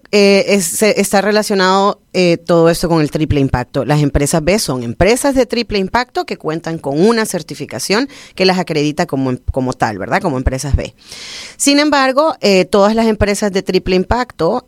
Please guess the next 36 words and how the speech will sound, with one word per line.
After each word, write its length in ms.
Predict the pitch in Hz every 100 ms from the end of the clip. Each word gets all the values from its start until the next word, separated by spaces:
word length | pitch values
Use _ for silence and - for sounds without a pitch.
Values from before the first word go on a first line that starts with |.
| _
eh, 640 | 165 160 156 151 151 143 -
eh, 240 | - 156 143 - _
pueden 380 | - 190 185 190
tener 400 | 190 185 175 180
impacto 440 | 175 170 185 165 175
positivo 680 | 165 160 - 170 180 208 - _ _ _
en 320 | 170 156 139 - _ _ _
su, 300 | - - 180 - -
en 160 | 180 170
vez 160 | 190
de 120 | 196 180
lo, 140 | 170
tener 360 | - 196 190 156
únicamente 880 | 175 240 294 - 196 190 190 - 135 - - -
en 120 | 165
el, 220 | 170 165 151
en 260 | - 165 160
la 80 | 156
dimensión 680 | 160 156 156 196 170 156
de 320 | 147 143 135 -
impacto 380 | 147 151 156 160
económico 600 | 147 170 269 233 - 349 _ _ _
positivo, 640 | 196 226 214 226 160 220 - _ -
porque 400 | 160 170 160 -
si 200 | - 175
de 80 | 175
momento 360 | 170 180 202
preguntamos 480 | 190 196 185 175 175
cuál 220 | - 185
es 80 | 196
la 60 | 208
empresa 340 | 190 180 160
más 140 | 160
ex-, 320 | 175 - 170 170
ex-, 280 | - - -
exitosa 680 | 156 - 143 160 165 180